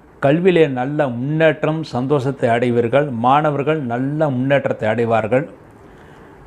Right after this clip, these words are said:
நல்ல மதிப்பெண்களை பெறுவார்கள், நல்ல கல்லூரிகளை இடம் கிடைக்க பெறுவார்கள், சந்தோஷத்தை அடைவார்கள். இந்த வருடம் திருமணம் ஆகாத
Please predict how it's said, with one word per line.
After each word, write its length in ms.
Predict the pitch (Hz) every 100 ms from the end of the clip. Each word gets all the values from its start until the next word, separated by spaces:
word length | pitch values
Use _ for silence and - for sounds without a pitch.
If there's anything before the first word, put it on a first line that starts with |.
| 120
நல்ல 220 | 139 156 131
மதிப்பெண்களை 520 | 139 156 143 143 131 110
பெறுவார்கள், 480 | 123 123 120 131 139 117
நல்ல 260 | 135 135 -
கல்லூரிகளை 480 | 139 160 151 143 120 117
இடம் 200 | 139 135
கிடைக்க 240 | 120 120 110
பெறுவார்கள், 500 | 113 117 117 113 143 151 113
சந்தோஷத்தை 500 | 123 135 127 120 107
அடைவார்கள். 520 | 107 104 98 87 87 - - - - - - - - - - - - 151
இந்த 120 | 170 160
வருடம் 320 | 175 196 156 -
திருமணம் 400 | 190 202 202 190 147
ஆகாத 580 | 151 160 160 156 156